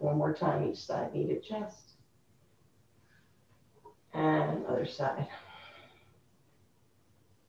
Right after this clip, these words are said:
And release. From here, keeping your feet on the floor is gonna press the feet like you're lifting yourself out of the chair. And then release.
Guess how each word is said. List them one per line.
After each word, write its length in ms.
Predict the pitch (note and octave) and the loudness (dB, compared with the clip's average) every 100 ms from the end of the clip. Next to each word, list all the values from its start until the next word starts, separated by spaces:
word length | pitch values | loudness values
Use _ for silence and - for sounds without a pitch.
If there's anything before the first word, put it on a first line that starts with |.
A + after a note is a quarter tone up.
| _ _ _ - - _ - | _ _ _ -20 -20 _ -8
And 260 | - - - | -4 0 2
release. 680 | - - - - - - - - - | 2 0 -6 -16 -16 -18 -20 -20 4
From 280 | E3 D#3+ E3+ | 6 8 8
here, 280 | E3 - - - - - | 6 4 -6 -18 -20 0
keeping 260 | B3+ A3+ | 4 6
your 100 | G3+ | 6
feet 220 | F#3 F3 - | 6 2 8
on 200 | D4+ D#4 | 12 12
the 100 | - | 12
floor 240 | B3 A3+ | 10 10
is 80 | G#3+ | 10
gonna 240 | G3+ G3 - - | 8 8 0 8
press 320 | A#3 A#3+ - | 8 10 4
the 100 | - | -2
feet 220 | - - | 0 4
like 180 | A3 G#3 | 4 4
you're 140 | F#3+ | 6
lifting 260 | G3 - G3 | 6 6 4
yourself 420 | F#3+ F#3+ F#3+ - - | 4 6 4 6 8
out 260 | A#3 A3 | 8 10
of 60 | G#3 | 6
the 80 | G3+ | 6
chair. 380 | G3 G3 G3 F#3+ - - - - _ _ F3 | 4 4 4 -2 -14 -20 -20 -20 _ _ 4
And 180 | E3+ | 6
then 100 | E3 | 8
release. 680 | D#3 D#3 - - - - - | 8 8 6 -2 -8 -14 -14